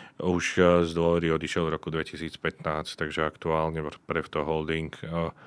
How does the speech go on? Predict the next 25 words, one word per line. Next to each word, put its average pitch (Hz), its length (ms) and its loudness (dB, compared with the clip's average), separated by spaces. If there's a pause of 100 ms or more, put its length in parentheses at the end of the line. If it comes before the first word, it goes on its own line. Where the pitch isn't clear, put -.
(240)
už, 80 160 0 (160)
e, 85 40 4 (280)
s 78 80 -4
Dôverou 78 800 0
nemá 76 320 -2
nič 76 240 -6
spoločné. - 560 -6 (240)
Ešte 90 320 2
tam 85 240 6
ako 80 240 2
pri 85 240 0
tom 82 160 4
zlúčení 85 560 2
ako - 240 -2
konzultant, 85 1040 2
e, 80 320 0
pôsobil 80 640 0
aj 78 400 0
Tomáš 82 400 0
Drucker, 80 320 -2
ktorý 76 320 -6
sa 73 160 -4
v - 80 -12
tretej 80 320 -4
vláde 78 400 -2